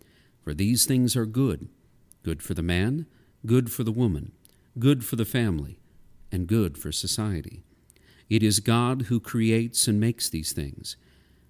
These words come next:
Where we have sinned in this regard, we are to repent, seek His forgiveness for Christ's sake, and strive to live chaste and decent lives in what we say and do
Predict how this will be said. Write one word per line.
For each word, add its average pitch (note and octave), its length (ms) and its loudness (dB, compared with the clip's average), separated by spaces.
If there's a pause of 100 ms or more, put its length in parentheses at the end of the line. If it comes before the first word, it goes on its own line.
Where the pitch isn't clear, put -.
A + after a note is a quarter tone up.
(140)
Where G2+ 280 4
we A2 200 2
have A#2 140 2
sinned A2+ 460 4
in G2 240 0
this G2+ 320 0
regard, G#2+ 560 0
we G2 140 0
are F2+ 180 0
to A#2+ 160 -6
repent, E2+ 540 -6 (500)
seek B2+ 320 2
His B2 220 0
forgiveness A2 680 0
for D2+ 140 -10
Christ's - 500 -6
sake, - 380 -8 (680)
and A#2 140 2
strive D#3+ 480 0
to D#3 100 -2
live B2 300 0
chaste B2+ 560 0
and A2+ 160 4
decent A2+ 360 -2
lives D2+ 520 -6 (380)
in E2 140 -2
what F#2+ 200 -2
we G2 120 -2
say A2 520 -2 (520)
and A#2+ 260 2
do D2+ 340 0